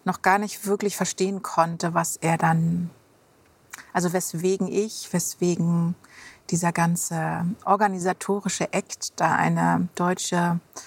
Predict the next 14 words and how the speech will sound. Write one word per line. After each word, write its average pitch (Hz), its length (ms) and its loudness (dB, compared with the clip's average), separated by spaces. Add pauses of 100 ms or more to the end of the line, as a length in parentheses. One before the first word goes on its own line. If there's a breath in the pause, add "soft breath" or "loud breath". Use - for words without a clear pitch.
(280 loud breath)
aus 175 220 -2
Berlin 196 600 0 (200)
kommende 180 720 2 (500 loud breath)
Dame 196 420 2
zu - 160 -4
importieren, 196 720 -2
um 180 240 0
eine 180 220 2
Geschichte - 480 -2
eines 165 480 -2 (380 loud breath)
Scham-, 175 320 0
alten 180 360 0
Schamanen 185 480 2
aufzuschreiben. 190 920 0